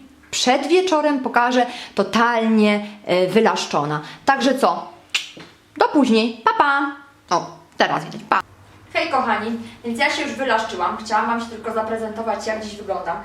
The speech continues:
Mam problem, bo mam na sobie, e,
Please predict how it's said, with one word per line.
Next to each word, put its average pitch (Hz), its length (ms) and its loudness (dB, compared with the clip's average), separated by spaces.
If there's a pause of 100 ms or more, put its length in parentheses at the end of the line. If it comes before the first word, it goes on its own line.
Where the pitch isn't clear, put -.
(260)
Mam 330 240 0
problem, 233 380 2
bo 233 100 0
mam 262 200 0
na 269 120 2
sobie, 254 380 0
e, 226 540 4